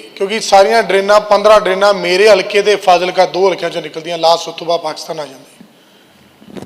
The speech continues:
ਓਵਰਫਲੋ ਨਾਲ ਸਾਡੇ ਤਾਂ ਇੱਕ ਅਗਸਤ ਦੀ ਹੜ੍ਹ ਆਈ ਹੈ, ਬਾੜ੍ਹ ਆਏ ਹੈ ਜੀ। ਸਾਨੂੰ ਪੁੱਛੋ ਕੀ ਹਾਲਾਤ ਹੈ, ਠੀਕ ਹੈ, ਇੱਥੇ ਬਹੁਤ ਕੁਛ ਹੋਇਆ, ਅਸੀਂ ਉਸ ਬਾਰੇ ਬੋਲਣਾ ਨਹੀਂ ਚਾਹੁੰਦੇ, ਪਰ ਅੱਜ ਇੱਕੋ ਹੀ ਮੁੱਦਾ ਸੀ, ਸਾਨੂੰ ਇਕੱਠੇ ਹੋ ਕੇ ਸਾਰਿਆਂ ਨੂੰ ਪੰਜਾਬ ਦੀ ਲੜਾਈ ਲੜਨੀ ਚਾਹੁੰਦੀ ਸੀ। ਇੱਕ ਅਗਸਤ ਤੋਂ ਲੈ ਕੇ ਸਾਡੀ ਸ-,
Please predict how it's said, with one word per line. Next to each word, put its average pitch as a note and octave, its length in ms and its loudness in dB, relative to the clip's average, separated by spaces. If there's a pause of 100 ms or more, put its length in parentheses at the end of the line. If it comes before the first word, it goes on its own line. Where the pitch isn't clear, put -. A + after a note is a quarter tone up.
(120)
ਓਵਰਫਲੋ G#3 520 4
ਨਾਲ A3+ 480 2 (100)
ਸਾਡੇ F#3+ 320 2
ਤਾਂ A3+ 160 6 (300)
ਇੱਕ A3 220 2
ਅਗਸਤ G#3 300 2
ਦੀ A3 100 0
ਹੜ੍ਹ F#3 200 4
ਆਈ F#3+ 160 2
ਹੈ, G3 60 0
ਬਾੜ੍ਹ F#3 240 4
ਆਏ F3 180 4
ਹੈ F#3 60 -2
ਜੀ। F3 260 -10 (580)
ਸਾਨੂੰ G3 360 0
ਪੁੱਛੋ G3 240 -2
ਕੀ G#3 200 0
ਹਾਲਾਤ G3 340 4
ਹੈ, G3 60 4
ਠੀਕ G3 280 -4
ਹੈ, G3+ 60 2
ਇੱਥੇ G3 180 -2
ਬਹੁਤ F#3 260 2
ਕੁਛ G3 240 -6
ਹੋਇਆ, F3+ 200 2
ਅਸੀਂ F#3+ 180 -4
ਉਸ F3 180 -10
ਬਾਰੇ F#3 140 2
ਬੋਲਣਾ E3+ 340 -4
ਨਹੀਂ E3+ 120 -4
ਚਾਹੁੰਦੇ, E3+ 380 -4 (600)
ਪਰ F#3 140 4
ਅੱਜ F#3 140 0
ਇੱਕੋ A3+ 220 2
ਹੀ A#3 60 6
ਮੁੱਦਾ G3 320 2
ਸੀ, A3+ 160 0
ਸਾਨੂੰ G3+ 280 -2
ਇਕੱਠੇ G3+ 320 0
ਹੋ G3+ 60 2
ਕੇ G3 140 -2
ਸਾਰਿਆਂ F#3 240 0
ਨੂੰ G#3 100 -4
ਪੰਜਾਬ F3 360 0
ਦੀ F#3 100 -4
ਲੜਾਈ F3+ 260 -2
ਲੜਨੀ F3 320 -4
ਚਾਹੁੰਦੀ E3+ 300 -10
ਸੀ। - 120 -16 (1400)
ਇੱਕ G3 260 2
ਅਗਸਤ A3+ 340 4
ਤੋਂ A#3+ 120 6
ਲੈ G3+ 200 6
ਕੇ A3+ 180 2
ਸਾਡੀ G3+ 260 2
ਸ-, G3+ 140 -2